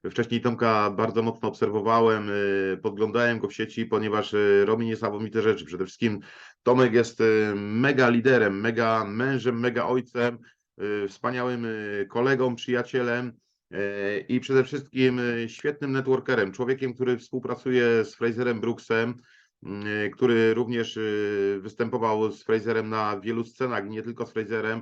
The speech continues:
E, człowiek, który zbudował, e, w różnych projektach, e, wielotysięczne, nawet tysięczne organizacje. E, na chwilę obecną, e,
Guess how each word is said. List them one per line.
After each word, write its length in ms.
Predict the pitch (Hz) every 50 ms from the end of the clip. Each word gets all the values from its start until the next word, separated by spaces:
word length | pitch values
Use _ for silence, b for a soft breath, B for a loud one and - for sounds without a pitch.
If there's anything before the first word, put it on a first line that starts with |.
| b b b b b b b - -
E, 320 | 90 95 95 98 101 98
człowiek, 300 | 98 131 131 123 131 127
który 460 | - 120 117 117 113 110 110 107 101
zbudował, 580 | 95 92 95 117 110 117 113 117 113 113 110 110
e, 40 | 110 107 104 104 101 101 98
w 120 | 95 98
różnych 320 | 113 131 127 120 120 113
projektach, 580 | - - 113 117 117 113 - - 117 110 113 -
e, 40 | 113 107 104 101 98 98 101 101 98 92
wielotysięczne, 1000 | 87 90 92 95 127 139 139 135 135 131 113 - - 135 127 123 - - 120 117
nawet 400 | 117 117 113 113 110 - _ _
tysięczne 400 | - - 131 123 117 - - 120
organizacje. 840 | 107 98 113 110 110 98 110 117 113 - - 117 113 110 113 110 110 b b b b b b b
E, 300 | - 98 98 98 101 101
na 100 | 101 117
chwilę 200 | - - 117 113
obecną, 540 | 110 110 113 107 - - 113 110 110 107
e, 40 | 107